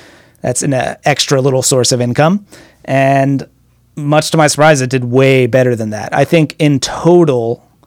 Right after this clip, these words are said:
I, I'm not actually sure the total, but last time I checked, uh,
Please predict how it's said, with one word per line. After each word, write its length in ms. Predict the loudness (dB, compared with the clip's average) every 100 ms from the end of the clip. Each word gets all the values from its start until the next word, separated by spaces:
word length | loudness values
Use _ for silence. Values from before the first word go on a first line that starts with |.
| _ _ _ _ _
I, 120 | -4 0
I'm 140 | 0
not 160 | 2 2
actually 300 | 0 -2 -2
sure 360 | 0 2 2
the 100 | 2
total, 420 | 0 0 0 -2
but 300 | -2 -2 -4
last 360 | -2 0 0 0
time 180 | -2 0
I 80 | 0
checked, 640 | -2 2 2 0 -8 -18 _ _ _ _ _ _ _ -8
uh, 500 | -4 -2 -2 -2